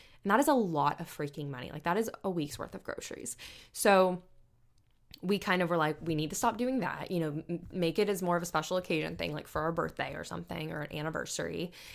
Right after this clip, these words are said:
And if we are gonna be eating out, maybe let's pivot and just <laughs> go fast casual options or just a lot cheaper options." So, you know, you're not having to spend, you know, thirty, forty dollars on a tip, and you're not having to, you know, do the whole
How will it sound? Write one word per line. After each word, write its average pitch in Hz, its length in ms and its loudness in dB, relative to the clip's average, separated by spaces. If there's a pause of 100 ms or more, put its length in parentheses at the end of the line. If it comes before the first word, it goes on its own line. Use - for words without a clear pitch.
(380)
And 180 640 4 (420)
if - 260 -2
we 185 120 2
are 160 180 6
gonna 185 140 2
be 190 160 -4
eating 196 180 2
out, 190 140 6
maybe 165 240 2
let's 147 200 -2
pivot 156 300 -4
and 190 100 0
just 175 180 0
<laughs> - 80 -2
go 160 100 2
fast - 360 -2
casual 196 380 0
options 220 440 2
or 175 60 0
just 156 160 -6
a 165 40 0
lot 160 180 2
cheaper 151 320 -6
options." 240 540 -2 (420)
So, 180 400 8
you 180 100 0
know, 170 80 4
you're 165 180 0
not 165 140 2
having 175 220 -2
to 170 80 -4
spend, 156 380 -4
you 151 80 -8
know, 147 100 -6
thirty, 156 220 -4
forty 156 200 -4
dollars 156 240 -2
on - 100 -6
a - 40 -6
tip, 254 400 2
and 151 300 0
you're 160 100 0
not 160 140 0
having 160 280 0
to, 151 480 -6
you 160 120 -4
know, 151 280 -6 (120)
do 160 140 -4
the 156 100 -4
whole 151 400 -4